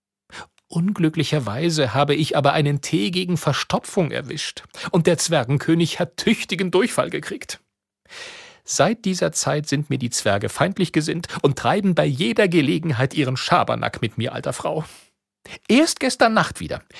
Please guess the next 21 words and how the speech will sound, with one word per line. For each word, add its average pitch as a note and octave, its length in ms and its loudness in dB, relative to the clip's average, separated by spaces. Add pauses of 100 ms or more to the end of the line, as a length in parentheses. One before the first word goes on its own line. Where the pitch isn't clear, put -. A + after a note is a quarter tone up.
(380)
Da - 200 6
hat - 220 2
mir D4 160 6
so G3+ 180 4
ein C#3+ 200 4
Lausebengel G2 680 0
von F#3 200 0
einem G#2 220 0
Zwerg - 440 -4
das D3 160 2
Schlüsselloch D#3+ 640 2
mit B3+ 220 2
Holzspänen E2+ 580 2
verstopft, - 640 -6
so F#3 100 4
dass D#3+ 180 4
ich F3+ 140 0
nicht - 200 2
aufsperren - 460 2
hab - 140 -6
können. G2+ 320 -4